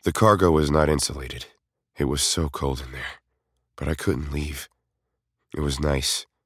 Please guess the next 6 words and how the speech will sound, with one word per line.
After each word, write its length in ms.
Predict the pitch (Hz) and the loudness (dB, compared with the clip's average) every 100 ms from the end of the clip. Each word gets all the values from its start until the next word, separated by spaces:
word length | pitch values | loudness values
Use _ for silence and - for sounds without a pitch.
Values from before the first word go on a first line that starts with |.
| _ | _
dark, 360 | 73 67 - - _ _ _ _ - | -2 -2 -4 -12 _ _ _ _ -10
and 140 | 71 | -8
comfortable 500 | - 85 - 69 67 | 0 0 0 -4 -4
at 60 | 65 | -4
the 100 | - | -8
time. 340 | 73 65 60 | -8 -8 -10